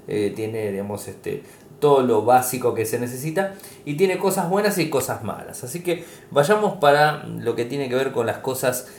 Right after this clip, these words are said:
las cosas buenas del dispositivo. Lo bueno en principio es el diseño, me gustó muchísimo el diseño. Es, este, el aspecto no, no parecería ser un gama baja, eh,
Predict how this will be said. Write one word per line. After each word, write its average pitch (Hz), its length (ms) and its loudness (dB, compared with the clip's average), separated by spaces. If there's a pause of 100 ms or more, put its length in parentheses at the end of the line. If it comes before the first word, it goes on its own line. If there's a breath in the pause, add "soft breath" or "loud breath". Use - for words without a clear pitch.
(140 loud breath)
las 104 180 -6
cosas 139 320 -4
buenas 131 520 0
del 113 160 -4
dispositivo. 104 760 -8 (720 loud breath)
Lo 170 240 6
bueno 247 280 6
en 151 120 0
principio 147 760 0
es - 180 -2
el 123 100 2
diseño, 104 640 0 (180)
me 110 100 -8
gustó 110 260 -2
muchísimo 135 520 -2
el 107 60 -2
diseño. 135 600 -4 (680)
Es, 98 340 -8
este, 101 320 -8 (220)
el 110 140 -4
aspecto - 520 -2 (320 loud breath)
no, 120 400 4
no 123 180 -2
parecería 120 520 0
ser 117 180 -2
un 107 80 -4
gama 110 240 -2
baja, 214 480 -2 (540 loud breath)
eh, 101 440 -4